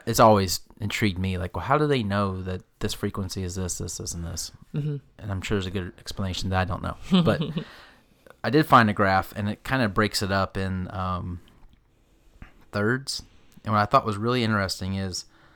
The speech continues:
Speaker 1: the bottom, maybe the lowest vibration, is shame. Then it's powerless. Then it's helpless, sadness, fear, guilt, and the top is anger.
Speaker 2: Okay. The top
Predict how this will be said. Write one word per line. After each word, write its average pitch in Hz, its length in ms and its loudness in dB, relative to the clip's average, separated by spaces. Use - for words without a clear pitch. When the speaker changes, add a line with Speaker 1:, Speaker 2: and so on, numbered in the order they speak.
Speaker 1:
the 104 100 -6
bottom, 101 460 8
maybe 107 140 0
the 95 100 0
lowest 107 460 4
vibration, 92 440 -4
is 87 100 -4
shame. 98 400 -2
Then 107 120 0
it's 113 100 0
powerless. 101 720 2
Then 110 120 -2
it's 110 100 -6
helpless, 101 520 -2
sadness, 110 680 0
fear, 143 480 2
guilt, - 440 2
and 85 100 -6
the 82 80 -8
top 117 400 2
is 98 160 -4
anger. - 400 -4
Speaker 2:
Okay. 160 340 -4
The 165 120 0
top - 440 2